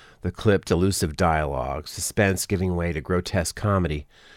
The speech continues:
all of it portraying through the most indirect means the raw dynamics of power and domination. This was the first of Losey's three films with Pinter. The styles of the two men were well matched.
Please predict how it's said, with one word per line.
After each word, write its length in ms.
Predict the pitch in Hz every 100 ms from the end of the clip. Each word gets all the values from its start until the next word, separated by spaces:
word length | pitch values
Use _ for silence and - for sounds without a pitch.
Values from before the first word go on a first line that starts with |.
| - - -
all 120 | 170
of 100 | 180
it 80 | 135
portraying 640 | 120 - 151 147 113 92
through 140 | 87 107
the 80 | 104
most 320 | 104 101 -
indirect 420 | 165 147 95 71
means 400 | 76 71 76 -
the 120 | 85
raw 280 | 85 107 123
dynamics 580 | 123 107 90 85 82 -
of 140 | 80
power 480 | - 147 131 80 67
and 180 | 71 71
domination. 720 | 82 78 76 82 90 - - _ _ _ _ _ _ _ - - - -
This 160 | 143 135
was 100 | 101
the 80 | 104
first 360 | - 120 -
of 80 | 92
Losey's 580 | 95 101 104 - 87 -
three 280 | - 127 113
films 440 | - 170 160 90
with 140 | 78
Pinter. 460 | - 82 71 - - - _ _
The 100 | -
styles 460 | 85 - 104 101 87
of 60 | 78
the 80 |
two 200 | - 113
men 360 | 92 90 80 78
were 120 | 78
well 240 | 80 117 120
matched. 600 | 85 90 64 - -